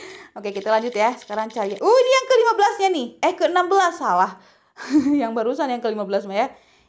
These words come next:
Ini yang keenam belas cacing putih lagi nih. Tinggal lima cacing lagi ya yang harus aku cari nih. Kita jebak dia nih ya, cacing keenam belas. Semoga berhasil kejebak.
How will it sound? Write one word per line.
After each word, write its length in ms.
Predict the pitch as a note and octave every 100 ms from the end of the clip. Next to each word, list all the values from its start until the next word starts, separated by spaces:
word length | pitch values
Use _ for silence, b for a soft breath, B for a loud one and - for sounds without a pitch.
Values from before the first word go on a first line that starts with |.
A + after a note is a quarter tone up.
| _
Ini 160 | B3+
yang 40 | C4
keenam 240 | A#3+ A#3 A#3
belas 200 | A#3 B3+
cacing 240 | A3+ A3+ G#3+
putih 200 | G#3 G#3+
lagi 400 | G3 G3+ G#3 G#3+
nih. 200 | F#3 F3
Tinggal 400 | A3 A3+ A3+ A3+
lima 400 | D4 E4 E4+ E4+
cacing 360 | D#4+ D4 C#4+
lagi 400 | C#4 C#4 C4 B3+
ya 160 | G#3+ A3
yang 200 | C4+ A3
harus 160 | G3+ G3+
aku 280 | F#3+ G3 G3+
cari 360 | G#3 F#3+ F#3+
nih. 320 | E3+ D3+ - - b b b b
Kita 200 | - F3+
jebak 320 | F3 F3 F3 F3+
dia 160 | F#3
nih 200 | F#3 E3
ya, 20 | F3+
cacing 400 | F#3+ F3+ F#3 F3
keenam 360 | F3 F3+ F3 F3
belas. 600 | F3 E3+ F#3 A3+ A#3+ G3
Semoga 240 | F#3 F3+
berhasil 480 | F3+ F3+ F#3 F#3 F#3
kejebak. 840 | F#3+ F#3+ A#3+ B3+ A3+ A3 A3+ A3+